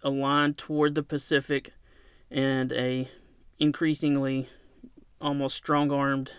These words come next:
China that's pushing around smaller countries, uh, Ukraine could work as a, a serious roadblock and countering force to Russia that in, will actually relieve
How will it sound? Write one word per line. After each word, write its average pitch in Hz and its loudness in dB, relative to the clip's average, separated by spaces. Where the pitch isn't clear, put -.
China 139 2
that's 135 -6
pushing 139 -2
around 139 0
smaller 131 0
countries, 147 -2
uh, 127 0
Ukraine 208 0
could 196 0
work 170 2
as 143 2
a, 135 0
a 135 0
serious 147 0
roadblock 143 4
and 131 -2
countering 143 2
force 135 -2
to 131 -6
Russia 127 -2
that 135 0
in, 139 -2
will 147 -2
actually 147 2
relieve 139 0